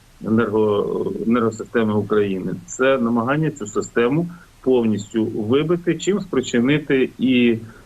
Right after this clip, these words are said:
ну, скажімо так, створення відповідних настроїв у суспільстві і, можливо, можливо, таким чином спонукати уряд, м, народ України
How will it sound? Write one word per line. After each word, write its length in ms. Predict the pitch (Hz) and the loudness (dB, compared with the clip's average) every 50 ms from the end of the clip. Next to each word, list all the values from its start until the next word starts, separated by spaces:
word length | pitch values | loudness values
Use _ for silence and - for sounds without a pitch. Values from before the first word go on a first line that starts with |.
| - - - | -18 -6 0
ну, 280 | - 123 123 143 165 | 2 4 4 4 2
скажімо 460 | 165 - - 143 147 143 135 127 120 117 - | 0 0 0 2 2 2 2 2 0 0 0
так, 240 | 127 127 117 - | -2 -2 -2 -4
створення 760 | - - - 123 131 135 127 123 117 113 113 110 110 107 107 104 | -6 -6 -2 0 2 2 2 2 2 2 2 2 2 2 2 0
відповідних 680 | 104 107 107 107 - 110 113 131 127 117 107 104 107 120 | 0 -2 -4 -2 -2 0 0 2 2 0 0 -2 -2 0
настроїв 600 | 120 123 117 113 - - 107 104 101 95 92 92 | 0 0 0 -2 -4 -4 -2 -2 -2 -2 -4 -6
у 60 | 90 | -8
суспільстві 720 | - 104 95 - - - 147 170 175 175 - - 175 170 170 - - _ _ _ - | -8 -10 -10 -6 -2 0 0 0 0 -2 -2 -2 -2 -2 -2 -6 -20 _ _ _ -4
і, 140 | 131 139 147 | -2 0 2
можливо, 840 | 143 135 127 117 110 120 127 139 165 180 208 202 165 147 135 127 - _ _ _ _ - | 4 2 2 2 0 0 0 2 2 2 2 2 2 0 -2 -2 -4 _ _ _ _ -4
можливо, 800 | 104 120 123 117 110 110 117 117 127 143 156 165 160 160 151 | 0 0 0 0 0 -2 -2 0 2 2 2 2 2 2 2
таким 420 | - - 120 113 113 143 139 131 117 | 0 -2 -4 -4 -2 0 0 0 0
чином 380 | 113 - 139 139 143 147 135 | -2 0 0 2 2 2 2
спонукати 880 | - - - - 123 131 135 135 113 107 127 120 107 95 104 110 101 98 98 - | 0 -2 -2 -2 0 2 2 2 2 2 2 0 0 0 -2 -4 -6 -4 -4 -4
уряд, 360 | 127 135 147 151 156 160 160 - - - - - - - - - - - | -2 0 0 2 2 0 -2 -4 -14 -20 -20 -20 -20 -20 -20 -12 -4 0
м, 760 | 117 113 113 113 110 107 107 107 107 107 107 107 107 107 107 | 2 2 4 4 4 2 2 2 2 2 2 2 2 4 4
народ 320 | 113 120 120 127 123 117 - | 4 4 4 2 2 0 -2
України 580 | 104 104 117 113 110 117 147 175 185 185 165 | -4 0 0 2 2 2 2 0 0 0 -2